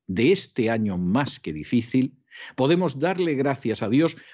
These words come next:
porque hace más de dos mil años nació Jesús y su luz ilumina al mundo sumido en las peores negruras. Ahora mismo, en este mismo instante,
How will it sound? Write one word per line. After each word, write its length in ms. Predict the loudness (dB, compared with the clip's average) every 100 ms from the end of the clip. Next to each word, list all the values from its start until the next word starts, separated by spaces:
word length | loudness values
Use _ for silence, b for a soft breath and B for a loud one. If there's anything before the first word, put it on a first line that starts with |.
| B
porque 280 | -4 0 -2
hace 200 | 0 -2
más 280 | -2 -2
de 120 | -2 -4
dos 240 | -4 0
mil 200 | 2 2
años 340 | 2 0 -4
nació 460 | -6 -6 -4 0 0
Jesús 540 | -2 -8 -4 -4 -6 -16 _ _ -4
y 100 | -4
su 200 | -2 2
luz 240 | 2 4
ilumina 460 | 2 2 2 2 2
al 120 | 2
mundo 480 | 4 6 6 4 -2 B B
sumido 580 | -4 -2 4 4 4 2
en 80 | 0
las 200 | -4 -4
peores 500 | -2 -2 -2 -2 -2
negruras. 760 | -2 -2 -4 -4 -6 -8 _ _ _ B B B
Ahora 340 | 0 2 4 2
mismo, 500 | 0 -2 -6 -8 _ _ _ -4
en 220 | 2 4
este 320 | 2 0 -2
mismo 340 | -2 -2 -2 -4
instante, 680 | -2 0 0 0 -2 -4